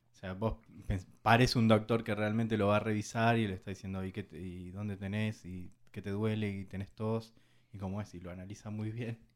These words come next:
Después termina en escena de sexo y des-, al, después cuando se visten él le dice, "Igual, yo tengo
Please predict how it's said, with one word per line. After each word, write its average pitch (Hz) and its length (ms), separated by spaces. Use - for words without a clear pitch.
Después - 200
termina 104 340
en 107 80
escena 120 300
de 131 100
sexo 160 420
y 120 160
des-, 151 140
al, 110 220
después 135 320
cuando 151 200
se 131 140
visten 143 300
él 135 80
le 143 60
dice, 139 280
"Igual, 139 360
yo 165 180
tengo 180 240